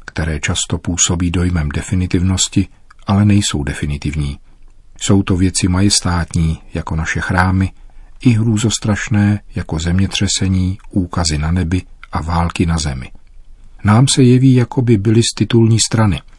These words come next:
ale Pán je klade na tu druhou. Na titulní zůstává to,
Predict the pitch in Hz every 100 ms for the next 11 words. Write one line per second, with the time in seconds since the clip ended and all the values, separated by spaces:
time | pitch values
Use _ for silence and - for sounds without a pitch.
0 | - - 85 85 - 92 107 123 113 -
1 | 107 104 101 - 92 98 78 76 67 -
2 | - - - - - 92 92 131 117 139
3 | 131 131 107 95 - 104 110 101 85 -
4 | 104